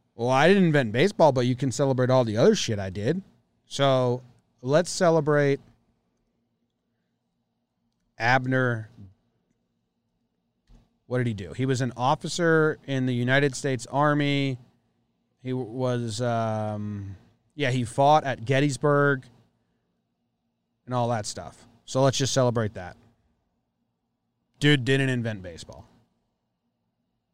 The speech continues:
He just had a bunch of Abners trying to, I wonder what they say on Wikipedia. Although Doubleday achieved minor fame as a competent combat general,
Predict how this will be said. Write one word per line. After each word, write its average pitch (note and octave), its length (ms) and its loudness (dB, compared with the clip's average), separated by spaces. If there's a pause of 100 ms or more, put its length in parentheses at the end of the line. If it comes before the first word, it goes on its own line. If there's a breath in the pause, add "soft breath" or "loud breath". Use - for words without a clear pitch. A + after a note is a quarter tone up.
(800)
He C3 80 -4
just B2+ 180 0
had C3 160 2
a A#2+ 60 0
bunch B2+ 200 -2
of A2 100 -4
Abners A#2 520 -4
trying G#2 280 -10
to, F#2 260 -10
I - 1500 -20
wonder D#3+ 140 2
what A3 100 4
they G#3 80 0
say E3 160 0
on B2+ 100 0
Wikipedia. A#2 600 -6 (1700)
Although D3 300 4
Doubleday F#3 380 4
achieved D#3+ 260 0
minor D3+ 480 0
fame D3 380 -2
as B2 100 -6
a B2 40 -10
competent C#3 400 -6
combat C#3 320 -2
general, C3+ 680 0